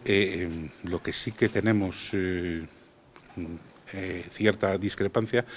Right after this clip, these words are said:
es en el funcionamiento de el Consejo Interterritorial. Como saben ustedes, eh, si sigue una manera de fun-, el Consejo Interterritorial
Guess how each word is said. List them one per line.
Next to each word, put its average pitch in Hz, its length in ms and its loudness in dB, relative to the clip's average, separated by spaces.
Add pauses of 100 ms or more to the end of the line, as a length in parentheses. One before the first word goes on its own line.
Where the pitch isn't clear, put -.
(340)
es 123 160 4
en 117 100 6
el 104 80 4
funcionamiento 95 840 0
de 101 380 -2 (420)
el 85 120 -4
Consejo 82 400 -6
Interterritorial. 90 760 0
Como 82 180 -6
saben 90 260 -4
ustedes, 107 560 0
eh, 92 280 0 (380)
si - 280 -2
sigue 104 340 4
una 95 220 0
manera 92 340 2
de 90 140 2
fun-, 90 200 -2
el 85 140 -4
Consejo 87 320 -2
Interterritorial 95 720 2